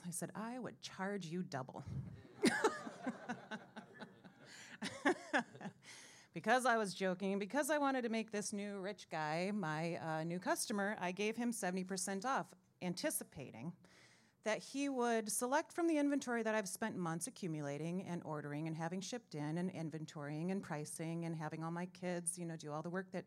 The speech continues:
it requires to set up a tent every day. No, no.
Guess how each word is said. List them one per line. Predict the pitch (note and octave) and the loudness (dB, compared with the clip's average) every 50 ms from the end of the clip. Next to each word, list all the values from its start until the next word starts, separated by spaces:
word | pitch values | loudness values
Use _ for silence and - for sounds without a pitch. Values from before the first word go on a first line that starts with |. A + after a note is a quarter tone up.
| - - - | -8 -12 -10
it | D#3+ D#3 - | -10 -8 -8
requires | E3 C#3+ - - E3+ D3+ D3+ D3+ D3+ - | -8 -10 -4 -4 -2 -2 -2 -2 -6 -6
to | - - E3 D3 D3+ | -6 -6 -6 -6 -6
set | D3+ - - | -6 -6 -6
up | C3 C#3 | -6 -8
a | D3 | -8
tent | - - F#3 F3+ - | -4 0 -2 0 0
every | D3+ C#3+ C3 | -2 -6 -6
day. | - - - - _ _ _ _ _ _ _ _ _ _ _ _ _ _ _ _ _ _ _ _ _ _ _ _ _ _ _ _ _ _ - | -8 -8 -10 -12 _ _ _ _ _ _ _ _ _ _ _ _ _ _ _ _ _ _ _ _ _ _ _ _ _ _ _ _ _ _ -2
No, | A3 B3+ D#4 | 2 4 6
no. | F4 F4+ G#3+ F3+ | 6 6 6 4